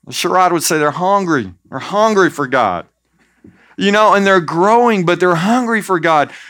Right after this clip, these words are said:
God has given us an insatiable hunger and thirst for him so that we can grow in our relationship with him, but also s-,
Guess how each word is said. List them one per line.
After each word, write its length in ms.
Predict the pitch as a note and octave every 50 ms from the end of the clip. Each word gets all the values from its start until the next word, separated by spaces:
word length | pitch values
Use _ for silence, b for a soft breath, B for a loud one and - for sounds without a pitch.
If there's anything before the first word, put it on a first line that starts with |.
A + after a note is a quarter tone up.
| B B
God 220 | - A3+ A#3 B3+ B3+
has 180 | A#3 G#3 E3
given 340 | D#3+ D#3 G3 A#3 B3 A#3+ A#3
us 160 | G#3+ F3+ -
an 120 | G3+ F#3 F3+
insatiable 920 | F3+ E3+ E3+ - - - G#3+ G#3+ A3+ B3 A3 - A3+ G#3+ F#3 G3+ G3 F#3+
hunger 520 | F3 E3+ G3+ A3+ A#3+ B3 A#3+ A3 G#3+ G3+
and 120 | G3+ F#3+ F3
thirst 380 | - - G#3 A3 A3+ G#3+ -
for 200 | - F3 E3+ F3+
him 520 | F3+ G#3+ A#3+ C4 B3 A3+ F#3+ D3 A#2 - _ _ _ _ _ _ _ _ _ _ _ _ _ _ b b b b
so 260 | b - - A3 A3 G3+
that 180 | G3+ G#3 G3
we 200 | G#3 A3+ B3 C4
can 240 | B3 - A3+ G3+ F#3
grow 460 | D#3 D#3 F3 G3+ A3 A#3+ A#3+ B3 A#3+
in 60 | G#3
our 140 | G3+ G3+ G3
relationship 760 | F#3+ F#3+ F#3+ F#3+ G3 G#3+ A#3 G#3+ - - F#3 E3+ - F3+ E3+ E3
with 140 | E3+ F3+ F3+
him, 160 | F#3+ F3 E3
but 100 | F3+ F3
also 340 | F#3 G#3+ A#3+ A#3 - - F3
s-, 120 | E3+ -